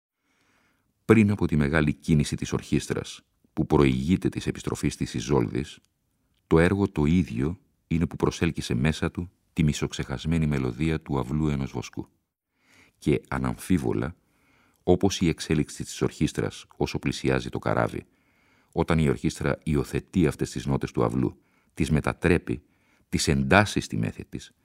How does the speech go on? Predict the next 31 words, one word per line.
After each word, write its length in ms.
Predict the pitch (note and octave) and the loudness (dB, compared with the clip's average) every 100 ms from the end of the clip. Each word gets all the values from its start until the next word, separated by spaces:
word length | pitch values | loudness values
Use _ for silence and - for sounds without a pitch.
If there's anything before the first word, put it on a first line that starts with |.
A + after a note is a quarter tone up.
| _ _ | _ _
σπάζει 500 | - - - G2+ F2 | -10 -2 6 6 6
το 120 | E2+ A#1+ | 0 0
ρυθμό 340 | A1+ B1 G#1+ | -2 -4 -4
τους, 220 | - - - _ _ _ | -4 -8 -16 _ _ _
φωτίζει 720 | - D#2+ - - A#2+ F2+ F2 | -2 0 0 4 4 4 0
την 140 | C2 | -4
τονικότητά 640 | B1 B1 A#1+ A#1 - G#1+ G1+ | 0 -2 0 -2 -2 -2 -2
τους, 220 | C#2 - _ _ _ _ | -6 -8 _ _ _ _
επιταχύνει 800 | F#2 - - C#2 - - A2+ G2+ | -4 -2 0 0 -2 2 4 4
την 160 | - B1 | 2 -2
κίνησή 400 | A#1 - - - | -2 -4 -6 -6
τους, 240 | C#2+ - _ _ _ | -6 -10 _ _ _
πλουταίνει 640 | - F#2 C#2+ - A#2 G#2 E2 | 4 6 6 4 4 6 4
την 140 | B1+ | 2
ενορχήστρωσή 680 | C2 - - - - - G#2+ | 0 0 -4 -4 -6 -4 -4
τους, 260 | F2+ - _ _ _ _ _ | -4 -6 _ _ _ _ _
έτσι 280 | F#2+ F#2 - | -2 -2 -6
σίγουρα 600 | - D#2+ C2 A#1+ G#1+ - - | -2 0 0 0 -2 -6 -6
και 140 | - | 0
ο 100 | B1+ | 0
Βάγνερ 400 | A#1+ D2+ C2+ A#1+ | 2 0 0 0
ο 60 | B1+ | 0
ίδιος 460 | C2 A1+ C2+ F#2+ _ _ _ _ _ _ | 0 -2 -4 -6 _ _ _ _ _ _
θα 160 | - | 2
ένιωσε 340 | D#2+ E2 - - | 4 4 2 -4
χαρά 440 | - A#1 D#2 G2 _ _ _ _ | -2 0 0 -2 _ _ _ _
όταν 280 | - E2+ E2 | -2 2 2
ανακάλυψε 500 | D2 C#2+ D2+ D#2 - | 2 2 2 2 0
στη 140 | - B1 | -6 -2
μνήμη 300 | B1 C#2 C#2 | 0 0 -2
του 200 | C#2+ | -6